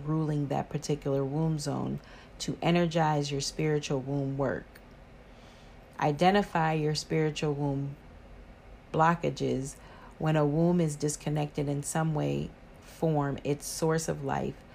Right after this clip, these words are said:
the result is the creation of a womb burden, which often manifests as a disease on a spiritual,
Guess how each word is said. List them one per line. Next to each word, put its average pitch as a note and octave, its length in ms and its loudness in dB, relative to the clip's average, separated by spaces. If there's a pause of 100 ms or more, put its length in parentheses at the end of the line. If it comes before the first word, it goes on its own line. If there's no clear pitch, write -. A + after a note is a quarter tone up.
(260)
the D3+ 140 0
result C#3+ 560 2 (460)
is D3+ 360 0 (140)
the C3+ 300 0
creation D#3 680 0 (140)
of D#3 160 2
a C#3+ 140 2
womb C3+ 400 -4 (840)
burden, D#3+ 580 4
which D3+ 380 -2
often D#3 420 0
manifests D3 680 0
as C#3+ 160 0
a C#3 80 0
disease C#3+ 720 -2
on C#3+ 140 -2
a C3 100 -2
spiritual, D3 800 -2